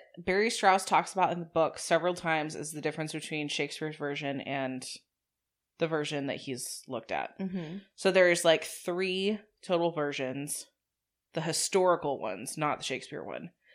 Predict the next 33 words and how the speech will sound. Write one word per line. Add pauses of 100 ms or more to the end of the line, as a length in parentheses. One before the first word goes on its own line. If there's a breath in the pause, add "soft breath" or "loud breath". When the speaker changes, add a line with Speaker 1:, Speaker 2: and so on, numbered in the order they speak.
(300 soft breath)
Speaker 1:
that (400)
have
been
pulled
from
over
the
years. (540 soft breath)
And
the
problem
with
some
of
them
that
he's
explaining
is
that, (300)
um, (640)
some
of
them
are
biased
because
of
the (340)
person
who
wrote
them.